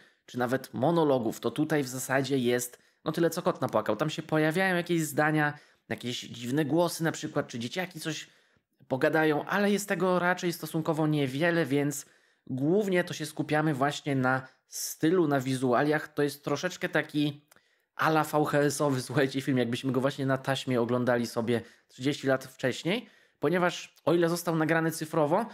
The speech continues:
no to jest tak zmontowany, że mamy cały czas praktycznie szum na ekranie, mamy dużą zabawę cieniem. No i zresztą zobaczcie może, o, fragment zwiastuna to jest najlepszy przykład, żeby wam zwizualizować, jak to wygląda.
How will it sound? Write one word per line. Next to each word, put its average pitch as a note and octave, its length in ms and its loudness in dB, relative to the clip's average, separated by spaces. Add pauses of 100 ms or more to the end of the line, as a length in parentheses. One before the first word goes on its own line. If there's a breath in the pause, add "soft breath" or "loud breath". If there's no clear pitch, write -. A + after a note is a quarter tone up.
(180 loud breath)
no D3+ 120 0
to D#3+ 100 0
jest D#3 180 0
tak E3+ 140 0
zmontowany, E3+ 520 0
że D#3+ 100 -2
mamy D#3+ 160 2
cały D#3+ 180 -2
czas D#3+ 140 -4
praktycznie D3 440 -2
szum E3 300 0
na C3 100 4
ekranie, A2 380 0
mamy A#2 240 2
dużą C3 280 0
zabawę D3 420 2
cieniem. C3+ 460 0 (400 loud breath)
No D#3+ 140 2
i G3 160 0
zresztą E3+ 280 -2
zobaczcie D#3 360 -2
może, C#3+ 180 2
o, G#2+ 100 4
fragment D3 340 0
zwiastuna C3+ 360 -2
to D3+ 80 -2
jest C3+ 140 -2
najlepszy C#3 340 -2
przykład, - 540 -4 (280 soft breath)
żeby D#3 220 -2
wam C#3+ 200 0
zwizualizować, D3 840 0
jak D#3 180 0
to D#3 120 0
wygląda. C3 680 0